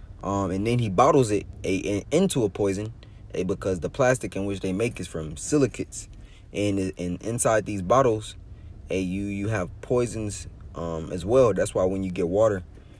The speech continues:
a, it's best that it be in, in glasses. Um, so that's another way of him poisoning it, and him shipping it to you, and then what? You discard the bottles, and now he blames you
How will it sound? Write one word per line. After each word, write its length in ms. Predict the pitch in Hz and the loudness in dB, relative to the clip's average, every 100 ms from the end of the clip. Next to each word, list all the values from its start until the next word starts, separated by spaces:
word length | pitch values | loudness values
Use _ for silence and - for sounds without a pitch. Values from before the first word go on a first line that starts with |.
| - - | -18 -8
a, 120 | 87 | -6
it's 160 | 92 80 | -4 0
best 260 | 98 113 | 2 2
that 140 | 101 92 | 2 0
it 80 | 85 | 0
be 160 | 92 | -2
in, 100 | 80 | -4
in 220 | 78 85 | -6 -6
glasses. 640 | 85 107 113 110 85 87 - - - - - - - | 2 4 4 2 -4 -8 -12 -16 -18 -18 -16 -16 -10
Um, 380 | 80 73 65 65 - - - | -8 -8 -10 -12 -16 -16 -10
so 320 | - 95 87 - | -2 -2 -2 -2
that's 180 | 113 | 0
another 260 | 120 143 147 | 4 6 8
way 160 | 117 98 | 8 6
of 80 | |
him 140 | 92 90 | 4 -2
poisoning 480 | 98 87 85 82 78 | 0 0 -2 -6 -8
it, 60 | - - - - - - - | -12 -18 -18 -16 -16 -14 -8
and 320 | 90 85 - | -4 -4 -4
him 220 | 101 117 | -2 -2
shipping 360 | - 156 147 131 | 0 2 2 2
it 120 | 127 | 2
to 120 | - | 0
you, 220 | 127 123 120 - - - - - | 0 -2 -6 -12 -16 -16 -16 -8
and 160 | 95 117 | -2 2
then 280 | 123 113 - - - | 2 0 -8 -12 -8
what? 300 | 98 107 67 | 4 6 6
You 100 | 90 | 0
discard 520 | 92 104 - 143 156 | -2 -2 6 8 8
the 80 | 123 | 6
bottles, 440 | 98 98 101 95 - | 4 4 2 -2 -8
and 120 | 82 | -4
now 160 | 101 120 | 0 2
he 140 | 123 | 0
blames 420 | 104 110 110 101 | 0 0 0 0
you 240 | 113 151 | 0 0